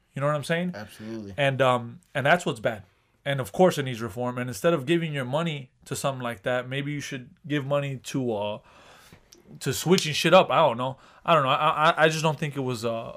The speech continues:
Speaker 1: a good, a good idea on his end. I mean, maybe he's passionate about it, but when you're passionate about something, maybe you should do research on it and see why it's not working instead of just,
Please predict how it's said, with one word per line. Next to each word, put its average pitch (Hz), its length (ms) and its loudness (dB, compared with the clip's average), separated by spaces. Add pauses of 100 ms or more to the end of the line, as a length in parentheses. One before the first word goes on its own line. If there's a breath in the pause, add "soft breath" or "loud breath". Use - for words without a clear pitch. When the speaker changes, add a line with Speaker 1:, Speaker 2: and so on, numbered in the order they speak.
(100)
Speaker 1:
a 127 100 -8
good, 120 240 -8
a 127 100 -6
good 127 220 -2
idea 123 440 -4 (400 loud breath)
on 117 160 -2
his 123 260 -2
end. 120 260 -4 (140)
I 143 100 -4
mean, 139 140 -4
maybe 156 200 0
he's 143 180 -2
passionate 143 480 2
about 120 220 -4
it, 120 80 -6
but 120 80 -4
when 120 140 -8
you're 127 100 -6
passionate 143 440 -2
about 117 200 -6
something, 120 240 -8
maybe 123 220 -6
you 127 60 -6
should 117 180 -10
do 123 80 -6
research 131 460 -4
on 123 140 -4
it 120 60 -6
and 113 100 -8
see 131 140 -8
why 120 200 -6
it's 113 120 -14
not 110 200 -10
working 120 420 -8 (440 soft breath)
instead 120 300 -6
of 117 80 -8
just, 113 320 -8